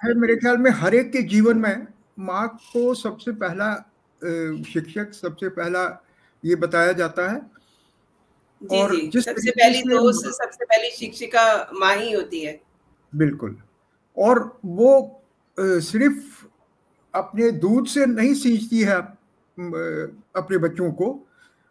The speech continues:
Speaker 1: बल्कि वो अपने कर्म से, अपने व्यवहार से, अपने बातों से, अपने, अ, जो भी उनका, अ, दिनचर्या रहती है,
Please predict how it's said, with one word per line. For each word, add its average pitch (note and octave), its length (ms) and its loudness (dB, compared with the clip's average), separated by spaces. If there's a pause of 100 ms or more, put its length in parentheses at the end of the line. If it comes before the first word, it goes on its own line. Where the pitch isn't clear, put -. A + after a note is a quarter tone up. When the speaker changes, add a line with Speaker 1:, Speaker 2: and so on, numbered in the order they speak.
(120)
Speaker 1:
बल्कि G#3+ 420 2
वो B3 260 2
अपने B3+ 680 -2 (360)
कर्म A3 340 2
से, F3 380 -4
अपने G3 580 -8 (400)
व्यवहार D#3+ 540 2
से, D#3+ 400 -6
अपने D#3+ 340 -10
बातों D3+ 540 -2
से, D#3 280 -4
अपने, E3 420 -8
अ, E3 160 -12 (920)
जो F3 300 6
भी C4 180 0
उनका, G#3+ 320 0 (500)
अ, E3+ 280 2 (720)
दिनचर्या F#3+ 520 0
रहती E3 360 -2
है, G#3+ 200 -6